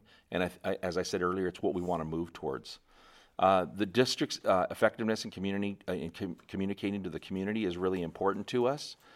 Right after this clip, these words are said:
And so, um, we are looking through survey results, asking parents, "Are we communicating effectively? Are you getting the information that you need, not only from the district, but especially from the school sites?"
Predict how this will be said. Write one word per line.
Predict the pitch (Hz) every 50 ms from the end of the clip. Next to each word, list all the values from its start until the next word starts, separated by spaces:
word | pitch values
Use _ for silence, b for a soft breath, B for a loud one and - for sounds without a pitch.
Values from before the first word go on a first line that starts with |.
| B B B B -
And | 98 98 95 90 -
so, | - - 95 92 92 90 -
um, | - 87 87 87 85 85 76 -
we | 95 104 104
are | 101 95
looking | 95 95 90 - 101 98 92 90 87
through | - - - 104 95 92 92 92 92 90 90 90 - b b b b b b b b _ - -
survey | - - 107 101 98 104 101
results, | 95 101 92 98 98 95 107 - - - -
asking | 98 87 92 - - - - 101 92 87
parents, | - - 92 92 92 104 120 - - - b b b b b b b b _ -
"Are | 95 104 117
we | 135 147
communicating | 143 - 127 117 110 107 95 - 107 104 95 98 95
effectively? | 90 - - 90 85 - - 87 76 80 76 73 - - 78
Are | 90 101
you | 110
getting | 104 113 107 107 104
the | 101 101
information | 98 92 - 98 95 92 87 - - -
that | 69 62
you | 87
need, | 90 90 82 - 80
not | 92 95 92 98
only | 101 101 104 101
from | - - 95
the | 90 82
district, | 85 101 95 - - 82 -
but | - 85 80
especially | - - 85 80 - - 92
from | - - 87
the | 80 78
school | - - - 113 107
sites?" | - - - 52 - - - -